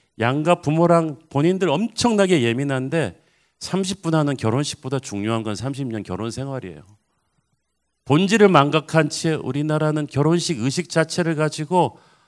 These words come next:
너무나 막 그때부터 감정 망가지는 경우가 많잖아요. 세례가 그런 거죠. 결혼식인데 예수님과의 결혼식을 선포하는 것이고 교회에 속했다는 걸 선포하는 것인데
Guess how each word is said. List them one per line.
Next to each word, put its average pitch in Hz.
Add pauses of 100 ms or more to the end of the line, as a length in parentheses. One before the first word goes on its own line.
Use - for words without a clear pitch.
(100)
너무나 175
막 147
그때부터 156
감정 120
망가지는 135
경우가 135
많잖아요. 117
세례가 165
그런 170
거죠. - (1300)
결혼식인데 147 (400)
예수님과의 151
결혼식을 139
선포하는 156
것이고 131 (640)
교회에 139
속했다는 151
걸 135
선포하는 160
것인데 143